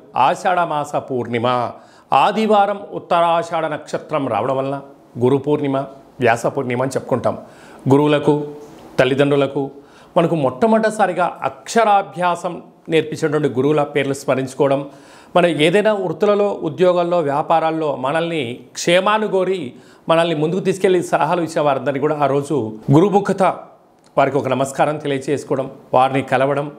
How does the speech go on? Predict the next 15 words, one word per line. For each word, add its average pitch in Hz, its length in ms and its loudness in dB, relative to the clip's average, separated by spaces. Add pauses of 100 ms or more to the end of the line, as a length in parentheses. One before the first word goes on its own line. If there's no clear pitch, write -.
(160)
వారితో 147 680 0 (560)
ఆధ్యాత్మిక 196 720 0
చర్చలు 196 560 -2
చేయడం 156 360 -2
వలన 151 440 -2 (680)
గురు 165 280 4
యొక్క 202 300 0
ఆశీస్సులు 139 440 -2
కలిగి 120 400 -2 (320)
ఉన్నతమైన 202 480 0
స్థాయికి 165 380 -2
ఎదుగుతామని 139 460 -4
చెప్పి 127 420 -6 (140)
గ-, - 360 -6
తెలుసుకోవాలి. 117 420 0